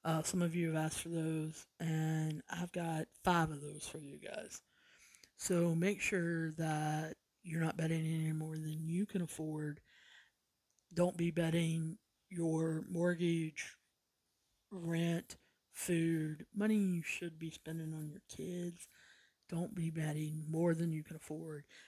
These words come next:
If you feel like you have a gambling problem or anyone near you, close to you, who knows you, feels like that you have a gambling problem, make sure you're stopping, you're calling one eight hundred gambler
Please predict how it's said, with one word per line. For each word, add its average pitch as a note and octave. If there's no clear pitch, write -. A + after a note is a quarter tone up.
If -
you G#3+
feel F#3+
like F3
you G3
have E3+
a E3+
gambling E3
problem -
or -
anyone F3+
near F3+
you, D3+
close F#3+
to -
you, D#3
who B3
knows A#3
you, C#3
feels E3+
like D#3+
that D#3
you D#3
have D3+
a D3
gambling D3
problem, -
make E3
sure F3+
you're E3
stopping, D#3+
you're F3+
calling E3+
one F3
eight F3
hundred E3
gambler A#3